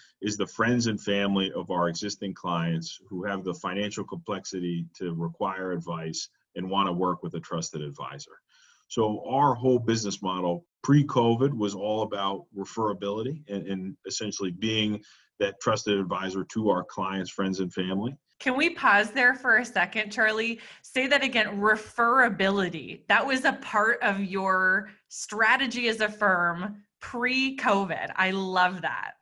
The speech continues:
Speaker 1: Absolutely. A-, and for us, it, it's, makes it even more rewarding for us, right, to, to get in, so involved in our clients' lives. You know, I think what we do as financial planners is sort of intimate, right? People don't go out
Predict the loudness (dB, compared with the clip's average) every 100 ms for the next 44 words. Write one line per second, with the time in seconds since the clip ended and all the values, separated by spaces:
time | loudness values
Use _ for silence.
0 | _ 0 2 6 8 8 6 2 -4 0
1 | 4 6 6 6 6 6 6 2 -2 -18
2 | -20 _ _ 4 4 4 4 4 -2 -6
3 | 2 6 8 8 8 8 8 10 10 10
4 | 10 10 8 8 10 8 4 0 -2 -2
5 | -4 -2 -2 0 0 0 -2 -6 -2 0
6 | 2 2 0 -2 _ _ -6 -4 0 2
7 | 4 4 4 6 6 4 -2 -4 -2 -2
8 | -4 0 2 2 -2 -4 -2 -2 0 -2
9 | -4 -8 _ _ _ _ 2 4 6 6
10 | 8 8 8 6 0 0 0 -2 -2 0
11 | 2 4 2 0 -8 _ -8 -6 0 2
12 | 2 4 4 4 -2 -4 -6 -6 0 0
13 | 0 2 2 2 2 4 6 6 4